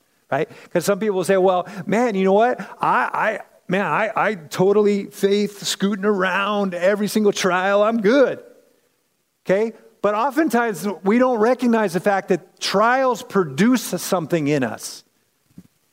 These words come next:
And so what we, what we think, "Oh yeah, I don't got a trial at all." Okay? You might actually have a trial, but see, don't, don't, don't negate what God can do in the trial. Because he can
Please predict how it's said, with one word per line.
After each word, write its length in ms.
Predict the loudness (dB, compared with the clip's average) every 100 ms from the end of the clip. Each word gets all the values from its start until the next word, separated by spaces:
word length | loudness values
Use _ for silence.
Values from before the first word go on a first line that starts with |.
| _ _ _ _ _ _ _ _ _ _ _ _ _ -6
And 120 | -4
so 220 | 0 0
what 300 | 2 2 2
we, 280 | 2 2 0
what 300 | 0 2 4
we 140 | 2
think, 200 | 0 0
"Oh 160 | 2 2
yeah, 160 | 2 2
I 40 |
don't 100 | 0
got 120 | 0
a 20 |
trial 280 | 0 0 0
at 60 | 2
all." 320 | 0 -2 -8 _ _
Okay? 260 | -2 0 -2 -10 -14
You 140 | -2 2
might 200 | 2 0
actually 260 | -2 2
have 180 | 2 2
a 60 | 0
trial, 360 | 0 2 0 -4 -6
but 100 | -4
see, 160 | 0 -2
don't, 640 | 0 0 0 -2 -4 -4
don't, 320 | 0 2 0 -6 -14
don't 300 | -2 0 2
negate 760 | 0 -2 -4 -2 0 0 -4 -4
what 280 | -6 -6 -4
God 360 | 0 0 -2
can 300 | -2 -2 -2
do 340 | -2 -2 -2 -2
in 180 | -4 -2
the 80 |
trial. 580 | -2 0 2 2 0 -4 _ _ _ _ _ _ _ _ _ _ _ _ _ _ _ _ _ _ _ _ _ _ _ _ _ -4
Because 340 | 0 0 -2
he 240 | 0 2
can 720 | 0 0 0 2 0 0 -2